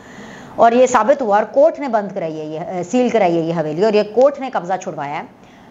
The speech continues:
लेकिन शेख रशीद साहब हमेशा बढ़ चढ़ के शोखियां मारा करते थे, "मैं लाल हवेली में बैठा हूँ, हवेली में सिगार पीता हूँ, अपना rest करता हूँ, enjoy करता हूँ, मैं तो रावलपिंडी की लाल हवेली में हूँ,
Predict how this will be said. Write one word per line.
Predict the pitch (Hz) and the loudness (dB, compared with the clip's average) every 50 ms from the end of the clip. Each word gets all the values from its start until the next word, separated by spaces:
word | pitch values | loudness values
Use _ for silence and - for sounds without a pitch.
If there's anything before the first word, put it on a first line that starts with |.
| - - - | -14 0 2
लेकिन | 214 233 262 302 | 2 2 4 2
शेख | 277 302 285 285 302 | 4 4 4 4 2
रशीद | 294 294 294 262 | 0 -2 0 2
साहब | - 302 277 | 2 2 2
हमेशा | 269 262 294 320 320 320 - 330 | 2 4 4 4 4 6 4 2
बढ़ | 277 240 269 269 262 | 4 4 2 2 2
चढ़ | 262 269 254 240 | 0 -2 -4 -2
के | 233 262 269 | -2 -4 -4
शोखियां | 262 - 247 - - 254 254 247 | -2 -4 -4 -4 -4 -4 -4 -2
मारा | 233 214 208 220 | 0 2 2 2
करते | 220 214 202 185 240 | 2 2 -2 -2 -4
थे, | 226 285 294 | -4 -2 -2
"मैं | 294 302 311 311 320 311 302 | 0 2 4 4 4 6 6
लाल | 269 254 254 254 254 269 | 8 8 8 8 6 4
हवेली | 262 226 214 214 214 214 233 | 2 2 0 0 0 -2 -2
में | 233 233 226 214 | -2 -2 -2 0
बैठा | 190 190 180 180 175 220 | 2 2 2 2 2 0
हूँ, | 208 202 190 190 190 190 190 190 185 175 | 0 0 0 -2 -2 0 0 0 0 0
हवेली | 185 180 214 220 226 226 240 | 0 2 2 2 2 2 0
में | 226 226 220 | 0 0 -2
सिगार | 220 - 226 220 226 226 226 226 220 | 0 0 2 4 6 6 6 6 2
पीता | 220 226 - 220 - - 220 208 | 0 -4 -6 -8 -4 -2 0 0
हूँ, | 208 202 196 196 202 208 208 208 208 208 202 196 196 190 196 | 0 0 0 -2 -2 -2 -2 -2 -2 -2 -2 0 0 0 -2
अपना | 190 196 202 208 202 | -2 0 0 2 4
rest | 208 226 226 226 - - | 6 4 4 2 -2 -4
करता | - 214 202 196 - 208 202 | -2 -2 -2 0 2 2 2
हूँ, | 190 190 202 202 208 202 | 2 2 0 0 0 0
enjoy | 196 185 165 185 185 196 214 220 | 0 0 2 4 4 4 4 4
करता | 208 202 180 170 - 196 | 2 0 0 2 2 2
हूँ, | 196 196 190 196 196 196 196 190 | 2 4 2 0 0 0 0 0
मैं | 190 202 208 208 202 | 2 2 2 2 2
तो | 208 | 4
रावलपिंडी | 202 196 185 185 190 190 185 202 196 190 190 196 190 | 4 4 4 4 2 -2 -4 -4 -4 -2 -2 -2 -2
की | 196 202 196 | 0 0 0
लाल | 170 170 180 180 190 196 196 | 2 4 4 4 4 2 2
हवेली | 190 185 185 180 180 190 190 | 0 0 -2 -2 -2 -2 -2
में | 190 196 | -2 -2
हूँ, | 190 190 202 202 185 - | -2 -2 -2 -2 -4 -6